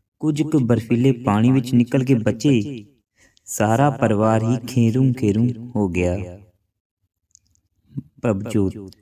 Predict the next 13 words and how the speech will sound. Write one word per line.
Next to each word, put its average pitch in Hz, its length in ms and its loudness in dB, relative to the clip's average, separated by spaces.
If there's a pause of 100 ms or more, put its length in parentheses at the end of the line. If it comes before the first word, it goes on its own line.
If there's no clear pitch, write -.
(380)
"ਬਾਪੂ 117 380 0
ਜੀ, 180 540 -4
ਖੇਰੂੰ 123 360 4
ਖੇਰੂੰ 170 300 0
ਕੀ 185 200 0
ਹੁੰਦਾ 175 300 2
ਹੈ?" 175 420 -4 (520)
ਗੁਰਮੁਖ 104 340 0
ਸਿੰਘ, 98 200 -2 (760)
"ਖੇਰੂੰ 127 400 0
ਖੇਰੂੰ 120 380 2
ਦਾ 110 140 2
ਮਤਲਬ 151 720 -2